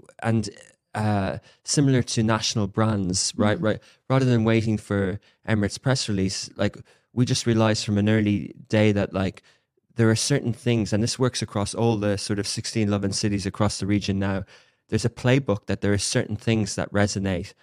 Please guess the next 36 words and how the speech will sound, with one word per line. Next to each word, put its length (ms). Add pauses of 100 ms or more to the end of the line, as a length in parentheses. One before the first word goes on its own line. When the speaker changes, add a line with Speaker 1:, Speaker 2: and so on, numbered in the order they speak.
(240)
Speaker 1:
If 160
you 80
can 140
package 480
it 80
up 180
in 80
an 160
emotive 400
way, 340 (300)
but, 220 (100)
you 80
know, 220 (140)
uh, 360
homegrown 400
brands, 400
nostalgia, 760 (220)
Speaker 2:
Mm. 60
Speaker 1:
sweets 400
you 100
remember 380
when 180
you 100
grew 280
up. 180
Like, 240 (280)
if 120
I 120
say 260
that 240
to 180
a 40
listener 420
now, 400
if 120
I 200